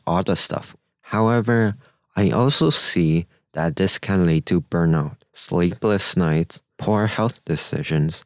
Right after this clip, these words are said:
and more poor habits that I've seen and experienced way too much. And most menacing of all is that this can distract us from God and from dedicating a holy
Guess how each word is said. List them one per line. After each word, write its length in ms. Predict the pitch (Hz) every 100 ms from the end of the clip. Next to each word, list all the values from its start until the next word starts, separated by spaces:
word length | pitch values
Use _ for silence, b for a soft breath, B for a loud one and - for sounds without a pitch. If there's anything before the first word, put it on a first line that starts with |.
| _
and 220 | - 85
more 440 | 82 82 85 87 85 b b
poor 260 | - 117
habits 560 | 120 - 76 - - -
that 220 | - 165
I've 220 | 165 165 165
seen 480 | - - 117 110 110
and 200 | 90 87
experienced 1000 | 90 - - - 85 85 85 80 - - -
way 300 | 82 82 82
too 200 | - -
much. 320 | - - - - _ _ _
And 140 | 95 92
most 320 | 104 107 -
menacing 600 | 104 104 110 - 104 98
of 220 | 90 87
all 360 | 76 73 76 80 _ -
is 160 | - -
that 280 | 80 78 - b b b
this 260 | 95 -
can 240 | - 95 90
distract 580 | 82 - - 87 95
us 260 | 73 - - _
from 400 | - - 123 117
God 420 | - 80 - - _ _ _ _ -
and 160 | 85
from 340 | - 92 85 80
dedicating 1040 | - 95 113 110 - 95 92 - - 98 b b b
a 100 | 92
holy 600 | - - 107 110 117 117